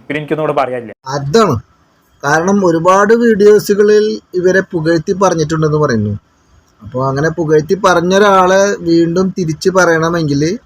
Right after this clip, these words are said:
Speaker 2: അദ്ദേഹത്തിന്റെ മനസ്സിൽ അങ്ങനെ തോന്നിയിട്ടുണ്ടാവും. കാരണം ആദ്യത്തെ നിലപാടിലല്ല ഷാജിദ ഷാജി പോകുന്നത്. അതുകൊണ്ടാണ്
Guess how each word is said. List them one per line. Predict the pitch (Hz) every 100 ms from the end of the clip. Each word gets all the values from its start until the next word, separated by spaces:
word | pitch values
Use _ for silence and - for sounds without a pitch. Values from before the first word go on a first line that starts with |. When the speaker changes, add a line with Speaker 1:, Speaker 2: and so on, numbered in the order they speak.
| _ 113
Speaker 2:
അദ്ദേഹത്തിന്റെ | 107 113 123 143 160
മനസ്സിൽ | 185 185 160 185 202
അങ്ങനെ | 190 196
തോന്നിയിട്ടുണ്ടാവും. | 208 196 196 202 208 208 196
കാരണം | 190 175 175 185 - _ _ -
ആദ്യത്തെ | 156 156 156
നിലപാടിലല്ല | 180 185 170 170 170 185 180 170 175
ഷാജിദ | 175 170 151 151 151
ഷാജി | 151 156 151 156
പോകുന്നത്. | 160 147 143 156 180
അതുകൊണ്ടാണ് | 151 123 127 131 151 139